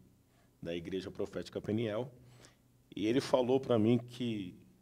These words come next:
o índice de roubo aumentou assustadoramente em Santo André. Eu até conversei com ele, falei, "Olha, isso aí é um principado, é comandos que estão regendo a cidade,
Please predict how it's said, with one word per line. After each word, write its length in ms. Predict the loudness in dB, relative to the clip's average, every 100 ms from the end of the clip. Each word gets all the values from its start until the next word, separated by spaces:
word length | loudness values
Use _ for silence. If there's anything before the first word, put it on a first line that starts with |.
| -2
o 80 | 4
índice 240 | 4 2
de 140 | -10 -10
roubo 420 | -4 -2 -2 0
aumentou 640 | 2 0 0 -4 -4 -6
assustadoramente 1300 | -6 -6 -6 -8 -4 -4 -4 -6 -2 -2 0 0 -2 -6
em 40 |
Santo 280 | -8 -8 -4
André. 280 | -4 -4 -12 _ _ _ _ _ _ _ _ _ _ _ _ _ -2
Eu 140 | 0
até 220 | 2 2
conversei 340 | 2 2 2 0
com 80 | 2
ele, 220 | 2 2 -6 -6
falei, 160 | -2
"Olha, 260 | 0 -2 -6
isso 220 | -10 -6 -4
aí 420 | -4 -6 -6 -6
é 160 | -4 -2
um 140 | -2
principado, 1000 | -2 -6 -6 -6 0 0 0 -2 -4 -8
é 80 | -8
comandos 840 | 0 2 2 2 2 2 2 -6
que 80 | -12
estão 200 | -6 -2
regendo 640 | 0 0 -2 -4 -4 -4 -6
a 60 | -8
cidade, 600 | -8 -6 -4 -4 -6